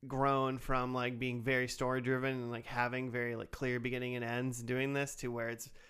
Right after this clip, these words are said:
gone from in, like, the l-, eighty, way before that, but, like, this example is late eighties to early nineties where,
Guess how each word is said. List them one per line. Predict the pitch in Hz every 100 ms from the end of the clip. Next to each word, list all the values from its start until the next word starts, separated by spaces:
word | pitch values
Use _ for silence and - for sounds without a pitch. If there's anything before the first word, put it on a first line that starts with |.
| - - -
gone | 131 131
from | 139 131
in, | 123
like, | 123 127 127
the | 113 - -
l-, | 131 131 -
eighty, | 135 147 139 - 123 120 - 123
way | 120 143
before | 123 120 123
that, | 120 113 113
but, | 117
like, | 123 117
this | 127 117
example | 120 127 120
is | 123 123
late | 127 127
eighties | 131 127
to | -
early | 135 131
nineties | 127 127 135 131 123
where, | 123 113 117